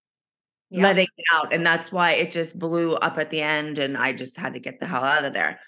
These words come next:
Speaker 1: Yeah,
Speaker 2: But
Speaker 1: it was a
Speaker 2: that's
Speaker 1: pressure
Speaker 2: fine,
Speaker 1: cooker.
Speaker 2: 'cause I started holding it in. And this
Speaker 1: Mm-hmm.
Speaker 2: is about when I started.
Speaker 1: Yep.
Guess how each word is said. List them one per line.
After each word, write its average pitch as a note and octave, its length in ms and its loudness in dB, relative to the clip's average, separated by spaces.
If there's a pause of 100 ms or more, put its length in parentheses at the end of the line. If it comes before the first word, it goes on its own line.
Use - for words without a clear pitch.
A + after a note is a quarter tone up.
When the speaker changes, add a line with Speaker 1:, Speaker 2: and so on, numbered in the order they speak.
Speaker 1:
Yeah, B3+ 140 2
Speaker 2:
But F4+ 40 6
Speaker 1:
it - 40 4
was A3+ 80 2
a - 40 6
Speaker 2:
that's E3 120 2
Speaker 1:
pressure C#4 260 2
Speaker 2:
fine, G#3 120 4
Speaker 1:
cooker. - 280 -4
Speaker 2:
'cause F3+ 100 -2
I G3 100 4
started F#3 580 4
holding E3 380 0
it F3+ 100 0
in. F#3 420 -2 (200)
And E3 140 0
this E3+ 140 4
Speaker 1:
Mm-hmm. F#3+ 160 -2
Speaker 2:
is - 300 -16
about F3 200 4
when F3+ 180 2
I F#3 100 2
started. G#3+ 520 2 (340)
Speaker 1:
Yep. G#3+ 260 0